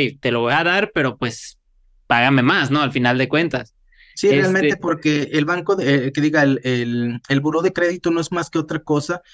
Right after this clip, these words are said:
Speaker 2: que un emisor de, digamos, de datos importantes que las instituciones bancarias toman en cuenta para la destina-,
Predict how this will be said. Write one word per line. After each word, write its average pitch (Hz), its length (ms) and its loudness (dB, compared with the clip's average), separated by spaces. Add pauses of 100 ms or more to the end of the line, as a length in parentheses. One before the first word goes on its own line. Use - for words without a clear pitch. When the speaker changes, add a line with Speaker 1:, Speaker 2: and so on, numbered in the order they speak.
(140)
Speaker 2:
que 139 180 2
un 151 220 2
emisor 151 760 0
de, 120 240 -2
digamos, 127 580 0
de 113 180 -2
datos 139 440 -4
importantes 123 760 -2
que 127 140 -2
las 117 180 -4
instituciones 123 680 -4
bancarias 135 460 -2
toman 147 360 0
en 139 80 2
cuenta 135 420 -4
para 127 260 0
la 117 140 0
destina-, 113 480 -2